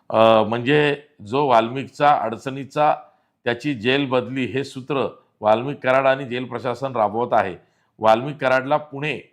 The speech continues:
किंवा मुंबईच्या कारागृहात पाठवणे गरजेचे आहे, असं जितेंद्र आव्हाड यांनी म्हटलेलं आहे. मी पुन्हा सांगतोय की वाल्मिक कराड हा हाय प्रोफाईल आहे का? नक्कीच आहे.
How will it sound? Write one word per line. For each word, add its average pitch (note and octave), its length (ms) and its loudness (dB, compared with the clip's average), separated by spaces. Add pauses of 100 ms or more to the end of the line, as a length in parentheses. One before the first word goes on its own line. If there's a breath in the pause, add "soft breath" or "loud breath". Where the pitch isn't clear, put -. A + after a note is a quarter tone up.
(340)
किंवा C#3 140 -4
मुंबईच्या C3+ 520 -2
कारागृहात B2+ 540 2
पाठवणे B2 460 -4
गरजेचे A2+ 480 -6
आहे, A2+ 280 2 (420)
असं C3+ 460 -4 (100)
जितेंद्र A2+ 320 -4
आव्हाड G#2+ 420 6 (540)
यांनी A2 240 -6
म्हटलेलं G#2+ 440 -4
आहे. G2 220 -2 (500)
मी C#3+ 60 -6
पुन्हा D#3+ 360 2
सांगतोय D3 440 -2
की D3 100 -10
वाल्मिक D3 560 0
कराड C#3+ 260 0
हा C#3+ 200 4
हाय B2 240 0
प्रोफाईल C#3 400 -6
आहे C3 220 0
का? C#3+ 280 0 (420)
नक्कीच C3+ 500 -8
आहे. F#2+ 340 0